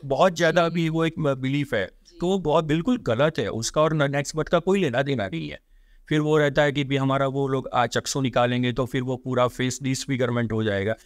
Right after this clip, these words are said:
Speaker 1: ऐसा भी नहीं होता है। जब हम आई बॉल निकालते हैं तो उसकी वजह से उनकी जगह पे हम कॉटन बॉल रख के उस पे आर्टिफिशियल आई लगा देते हैं, तो आपका फेस में कोई डिसफिगरमेंट नहीं होता है।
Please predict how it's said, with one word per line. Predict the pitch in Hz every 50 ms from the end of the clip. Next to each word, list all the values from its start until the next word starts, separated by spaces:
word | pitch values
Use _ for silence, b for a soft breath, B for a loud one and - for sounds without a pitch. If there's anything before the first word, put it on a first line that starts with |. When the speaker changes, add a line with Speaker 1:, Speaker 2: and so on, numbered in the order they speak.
| B B B B
Speaker 1:
ऐसा | 120 131 - - 160 165
भी | 151 170
नहीं | 165 147 127 107
होता | 98 95 95 90 101
है। | 98 101 101
जब | 104 131 131 139
हम | 139 139 139
आई | - 107 117 127 131
बॉल | 120 127 131 135 123 110
निकालते | 107 101 - 104 107 117 113 123
हैं | 127 117 117 110 107 b b b b b
तो | - 139
उसकी | 131 120 - 151
वजह | 147 139 131 135 131
से | - - 135 135
उनकी | - - - 131 131 135 131 127 147
जगह | 139 127 131 120 131 127
पे | - 127
हम | 127 131
कॉटन | 123 - - 113 107 - 131 127
बॉल | 123 120 120 120 117 120
रख | 117
के | - -
उस | 170 143 120
पे | - 165
आर्टिफिशियल | - 127 123 117 131 120 120 127 - 147 123
आई | 107 110 110
लगा | 107 107 107 101 98 101 95 95
देते | - 92 92 - - 95
हैं, | 87 85 85 85 b b b b b -
तो | 175
आपका | 165 160 - 180 165
फेस | - - 151 151 - -
में | 170 160
कोई | - 165 160 151
डिसफिगरमेंट | 139 143 - - 143 127 127 120 120 117 110 107
नहीं | 104 101 95
होता | 92 87 85 - 92
है। | 85 87 87 85